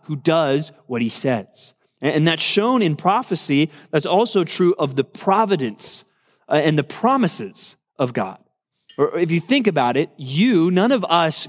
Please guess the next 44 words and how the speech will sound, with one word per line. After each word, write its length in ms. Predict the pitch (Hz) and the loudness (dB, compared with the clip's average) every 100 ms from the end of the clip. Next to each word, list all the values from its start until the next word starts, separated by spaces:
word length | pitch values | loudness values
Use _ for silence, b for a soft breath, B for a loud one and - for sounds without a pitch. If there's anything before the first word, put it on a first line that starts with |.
| - | -4
can 340 | 165 147 131 - | -2 -2 -6 -10
truly 1160 | - - - - 208 220 220 202 180 175 170 b b | -8 -6 -8 -4 2 4 4 2 2 2 0 b b
make 760 | 143 147 135 135 - - _ - | 0 2 2 0 -8 -20 _ -2
promises. 760 | 156 131 104 - - - - _ _ _ - | 0 0 -2 -10 -16 -20 -20 _ _ _ -14
And 100 | 117 | -6
you 80 | |
think, 140 | 135 147 | -4 0
"No, 100 | 156 | 0
I 220 | 131 190 | 2 2
make 240 | 285 240 | 0 -2
promises." 500 | - 117 113 - 156 | -4 -6 -6 -4 -2
Well, 220 | 160 180 170 b b | 0 0 -2 b b
y-, 80 | 139 | -8
yours 560 | 156 165 247 262 233 - b - | 0 2 2 2 0 -2 b -4
at 300 | 160 156 135 | -4 -4 -2
best 320 | 170 156 - | 0 0 -2
have 140 | 156 | -2
a 60 | 143 | 0
very 320 | 135 151 143 | 2 2 2
high 580 | 131 - - 185 180 170 | 0 -2 0 0 2 0
level 380 | 151 135 127 123 | 2 0 0 -6
of 100 | 120 | -4
probability. 680 | 139 123 117 117 101 98 - _ _ _ _ _ | -2 -2 -2 -6 -8 -12 -18 _ _ _ _ _
Y-, 100 | 131 | -6
you 280 | 139 170 233 | 0 2 4
may 220 | 208 190 | 4 2
say, 280 | 180 190 170 | 2 0 2
"Hey, 200 | 147 175 | 2 2
I 140 | 123 | 0
promise 500 | 143 - 180 185 170 | -2 0 2 2 0
we're 120 | 180 175 | 0 0
gonna 160 | 175 | 0
do 200 | 151 160 | 0 0
this," 260 | 151 156 151 | 2 0 0
and 120 | 151 | 0
there 120 | 170 | 2
is 100 | 170 | 2
a 80 | 151 | 2
ninety-nine 680 | 151 160 190 180 170 175 165 | 0 0 0 2 2 2 0
point 300 | 170 165 147 | 0 0 0
nine 260 | 156 160 | 0 2
nine 220 | 156 160 | 0 0
percent 340 | 151 147 151 131 | -2 -2 -2 -2
chance 340 | 170 151 127 | 0 -2 -2